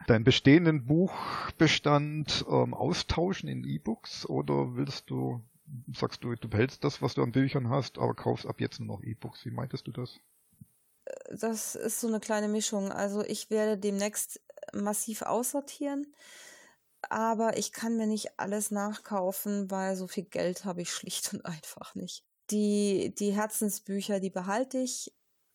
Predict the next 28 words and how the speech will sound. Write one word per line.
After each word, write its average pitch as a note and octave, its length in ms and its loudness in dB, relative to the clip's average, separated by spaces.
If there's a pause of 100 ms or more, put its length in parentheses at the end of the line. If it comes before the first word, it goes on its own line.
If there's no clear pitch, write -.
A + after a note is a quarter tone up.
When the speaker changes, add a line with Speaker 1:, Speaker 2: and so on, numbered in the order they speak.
(140)
Speaker 2:
und G#2 520 -4
alles G3 320 -4
Weitere F#3+ 400 -2
muss G3 220 -4
ich G3+ 160 -6
jetzt - 240 -6
tatsächlich G3 560 -4
mal F#3 160 -2
sehen, F#3 500 -2
was G3 200 -4
ich F#3 120 -6
da F#3 140 -2
aussortiere, G3 800 -2
weil G3 220 2
es G3 180 -2
ist - 280 -4
jetzt G3+ 240 -2
gerade G3+ 360 0
durch G#3 280 0
die, G#3 360 2 (180)
äh, G3 320 4
Fantastik-Bestenliste G3+ 1600 0
bekomme G#3 420 -2
ich G3+ 140 -2
halt G3+ 220 0
auch F#3 240 -2 (400)
wirklich G#3 500 -2
viele G#3 840 0